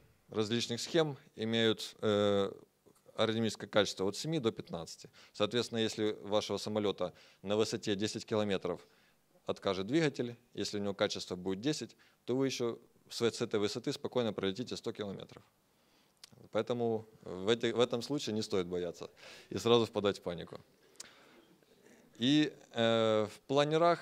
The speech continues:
которые выполняются максимально аэродинамически качественными, то есть они летят за счёт того,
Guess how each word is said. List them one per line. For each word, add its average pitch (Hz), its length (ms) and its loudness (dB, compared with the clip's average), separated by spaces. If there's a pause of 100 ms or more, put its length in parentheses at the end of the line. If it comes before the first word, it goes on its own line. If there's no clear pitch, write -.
(200)
которые 113 420 6
выполняются 113 800 4
максимально 110 760 4
аэродинамически 107 880 2
качественными, 107 640 0
то 101 180 2
есть - 280 -2
они 110 380 0
летят 113 340 4
за 95 120 0
счёт - 220 -4
того, 143 340 2